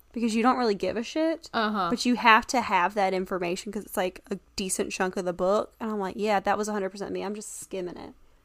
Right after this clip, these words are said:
Speaker 1: I don't
Speaker 2: I
Speaker 1: need
Speaker 2: think
Speaker 1: to
Speaker 2: I do
Speaker 1: hear
Speaker 2: remember that.
Speaker 1: all of his werewolf talk."
Speaker 2: 'Cause one year for Christmas, I decided I wanted my family to give me the full set of Twilight books. And then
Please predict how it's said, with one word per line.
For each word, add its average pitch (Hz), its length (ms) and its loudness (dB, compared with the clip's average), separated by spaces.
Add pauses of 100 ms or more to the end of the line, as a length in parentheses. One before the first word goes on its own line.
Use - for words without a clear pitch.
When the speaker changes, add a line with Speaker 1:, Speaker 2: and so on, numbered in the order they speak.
(260)
Speaker 1:
I - 20 -6
don't 247 240 0
Speaker 2:
I - 80 2
Speaker 1:
need 214 60 0
Speaker 2:
think 208 120 -2
Speaker 1:
to 208 80 4
Speaker 2:
I - 40 4
do 202 60 -2
Speaker 1:
hear 208 260 4
Speaker 2:
remember 180 340 -2
that. 185 300 2
Speaker 1:
all 185 60 2
of 190 60 -4
his 196 320 -4 (440)
werewolf 185 580 2
talk." 202 480 -2 (1400)
Speaker 2:
'Cause 214 220 -6 (160)
one 277 180 0
year 370 140 0
for 285 120 0
Christmas, 214 440 -2
I 196 100 0
decided 190 420 -4
I 185 100 -2
wanted 240 240 -2
my 220 120 -2
family 208 380 -2
to 196 60 -4
give 185 140 -6
me 185 100 -8
the - 80 -14
full 311 200 -2
set 269 280 -2
of 233 80 -12
Twilight 226 600 -6
books. - 520 -8
And 208 100 -4
then 415 240 0